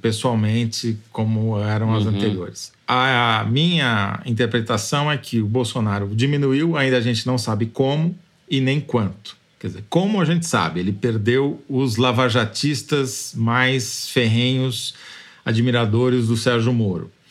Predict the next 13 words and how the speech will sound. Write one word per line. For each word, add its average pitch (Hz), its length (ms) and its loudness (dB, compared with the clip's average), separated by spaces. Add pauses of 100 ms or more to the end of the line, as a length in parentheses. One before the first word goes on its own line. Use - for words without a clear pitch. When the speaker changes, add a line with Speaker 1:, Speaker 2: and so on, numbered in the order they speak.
(440)
Speaker 1:
Porém, 170 600 2 (160)
o - 60 -18
que 156 100 0
a 135 40 2
gente 151 200 0
pode 175 240 2
ver 127 200 2
também 113 420 2
nos 160 360 0
trackings 117 380 0
telefônicos 110 800 -2
é 120 80 0
que, 127 320 -4